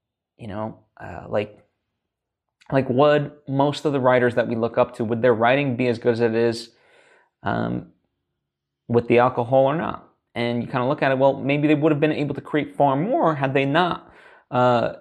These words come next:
you know, succumbed to alcohol or other drugs and things of that nature. It's like, that, that could be true, but also could be not true. Like, who's to say? And,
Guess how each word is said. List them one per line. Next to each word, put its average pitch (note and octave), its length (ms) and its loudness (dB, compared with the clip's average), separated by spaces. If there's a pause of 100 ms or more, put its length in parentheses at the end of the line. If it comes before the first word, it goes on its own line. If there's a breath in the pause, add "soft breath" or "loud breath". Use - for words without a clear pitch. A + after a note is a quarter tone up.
you A#2+ 100 -2
know, G#2+ 60 -2
succumbed A#2 360 -6
to - 100 -4
alcohol A2+ 480 4
or G#2+ 140 0
other G#2+ 120 -2
drugs G#2 380 -8
and G#2+ 140 -12
things G#2 160 -10
of G#2 60 -8
that G2+ 180 -6
nature. - 420 -16 (300)
It's A#2+ 120 -10
like, - 300 -6
that, - 320 -6
that - 140 -6
could - 160 -16
be A#2+ 80 -2
true, A#2+ 500 -4 (360 soft breath)
but B2 80 0
also B2+ 180 2
could C3 180 -4
be C#3 100 0
not E3+ 220 -4
true. - 260 -8
Like, - 220 -8
who's C#3 280 -4
to B2+ 100 -8
say? C3 520 0
And, A2+ 360 -2